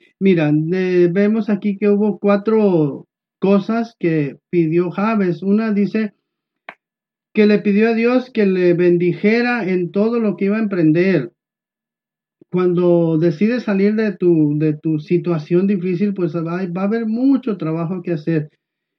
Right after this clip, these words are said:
Y vas a necesitar unción, vas a necesitar palabra, vas a necesitar fortaleza, valentía, denuedo. Y le pidió que hiciera eso.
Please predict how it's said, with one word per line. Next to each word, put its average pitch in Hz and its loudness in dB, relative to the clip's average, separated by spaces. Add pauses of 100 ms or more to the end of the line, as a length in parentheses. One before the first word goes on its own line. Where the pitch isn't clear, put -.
Y 202 4
vas 202 2
a 220 -2
necesitar 185 0
unción, 202 2 (520)
vas 151 -2
a 156 -2
necesitar 147 -4
palabra, 190 -2
vas 160 -6
a 156 -6
necesitar 151 -2
fortaleza, 170 -2
valentía, 160 -2
denuedo. 190 0 (1900)
Y 214 4
le 214 4
pidió 214 2
que 220 -2
hiciera 202 2
eso. 165 0